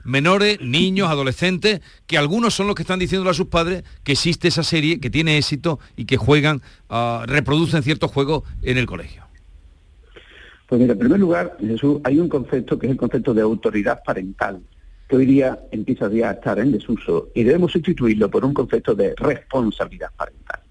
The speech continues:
Speaker 2: Es decir, en primer lugar, eh, eh, probablemente sabemos que no va a funcionar negarles el acceso a ver este tipo de series,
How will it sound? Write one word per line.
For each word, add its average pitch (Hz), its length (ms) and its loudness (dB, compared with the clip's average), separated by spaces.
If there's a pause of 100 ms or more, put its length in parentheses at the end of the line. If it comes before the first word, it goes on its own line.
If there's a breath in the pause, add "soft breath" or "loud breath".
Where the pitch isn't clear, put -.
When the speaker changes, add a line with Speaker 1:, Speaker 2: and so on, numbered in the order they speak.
Speaker 2:
Es 113 120 -2
decir, - 280 -4 (380 loud breath)
en - 80 -2
primer 139 220 4
lugar, 165 420 0
eh, 110 320 -2
eh, 92 400 -2
probablemente 131 420 0
sabemos 131 280 0
que 110 120 -4
no 120 140 2
va 135 120 -2
a - 20 -10
funcionar 131 640 -2
negarles 95 500 0
el 95 100 0
acceso 101 400 -2
a 95 60 0
ver 101 80 0
este 101 160 -4
tipo - 240 -4
de 80 80 -4
series, 110 380 -2